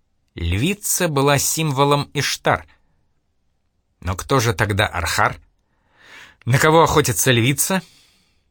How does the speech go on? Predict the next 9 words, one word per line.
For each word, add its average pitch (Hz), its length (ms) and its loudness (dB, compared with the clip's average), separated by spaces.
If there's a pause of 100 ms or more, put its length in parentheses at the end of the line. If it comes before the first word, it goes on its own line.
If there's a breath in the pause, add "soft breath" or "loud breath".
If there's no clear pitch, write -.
(720)
И 117 160 -4
тут 220 420 -8
Камиум 175 600 -2
открылась 135 680 -2
истина. 92 500 -4 (800)
Архар — 156 600 0 (220)
это 135 440 0
она, 131 320 2 (340)
Камиум. 123 640 0